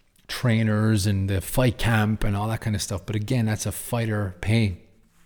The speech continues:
conversation that we're gonna have later on this week. Um, but if the Logan, or if the, the Paul brothers can bring their following across and make millions,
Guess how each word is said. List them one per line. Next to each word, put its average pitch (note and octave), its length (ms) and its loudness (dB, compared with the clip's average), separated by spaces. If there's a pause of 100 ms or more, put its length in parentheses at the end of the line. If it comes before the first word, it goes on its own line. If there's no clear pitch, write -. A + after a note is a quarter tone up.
(140)
conversation G#2 720 -2
that G#2+ 100 -4
we're G#2 80 -6
gonna G#2 200 -6
have G2 260 -6
later G2+ 420 -4
on G2+ 260 -4
this G2+ 240 -2
week. C#3 340 2 (640)
Um, A#2+ 600 2 (180)
but A#2 500 2 (1160)
if - 300 0
the A#2 120 2
Logan, A#2 680 2 (460)
or G2+ 180 0
if - 160 -4
the, G#2 180 0
the G2 260 -6
Paul D#3 340 4
brothers G#2+ 640 2 (720)
can F#2+ 480 0
bring A#2 220 6
their A#2+ 160 8
following G#2 460 2
across G2 600 -2 (160)
and G2+ 240 0
make G#2+ 180 -2
millions, A2+ 600 0